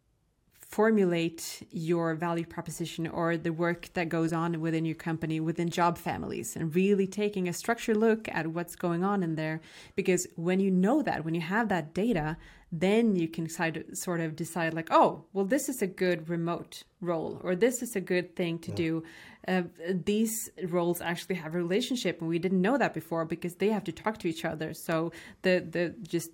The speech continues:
Speaker 1: the organizational chart isn't up to date at all. So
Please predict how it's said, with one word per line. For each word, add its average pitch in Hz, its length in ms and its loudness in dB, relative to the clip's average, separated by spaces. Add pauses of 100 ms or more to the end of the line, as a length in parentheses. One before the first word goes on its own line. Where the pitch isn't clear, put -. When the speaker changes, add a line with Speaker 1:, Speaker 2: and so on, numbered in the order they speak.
(120)
Speaker 1:
the 170 100 -2
organizational 175 600 -2
chart 175 560 0 (120)
isn't 185 240 0
up 180 140 -2
to 190 80 -4
date 190 180 0
at 175 80 2
all. 208 300 0 (480)
So 160 520 2